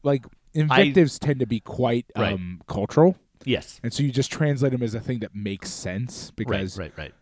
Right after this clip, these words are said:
Speaker 1: otherwise it, they're gonna, a person's gonna be reading like, "What the fuck does
Speaker 2: Yeah.
Speaker 1: that mean?"
Speaker 2: In, in any case, uh, What the Kid Yells is a headline that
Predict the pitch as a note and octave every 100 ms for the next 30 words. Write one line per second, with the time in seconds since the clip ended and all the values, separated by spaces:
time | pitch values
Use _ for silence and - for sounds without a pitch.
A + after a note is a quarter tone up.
0 | _ C3+ C#3+ C#3 C#3 B2+ C#3+ D3 C#3 B2+
1 | C3 A#2 - D3 B2+ C3+ B2+ B2+ A2+ C3+
2 | C3+ F2+ - B2 F#3+ G#3 - - D#3 -
3 | G#2+ D#2+ C#3+ D#3+ E2 D2+ G2 _ _ _
4 | - D3 D3 D#3 _ - E3 D#3 F3+ F3+
5 | D#3 - A2 E2+ - - - _ B2 A2
6 | G#2 G2 F#2 - _ _ _ _ _ _
7 | - A2+ D3+ D#3 B2 B2+ F#2 F#2 D2+ D2
8 | - - _ - G2+ G2 - C3 G#2+ G2
9 | F2 D#2 D2 D2 - _ _ - G2 F2+
10 | D#2+ - -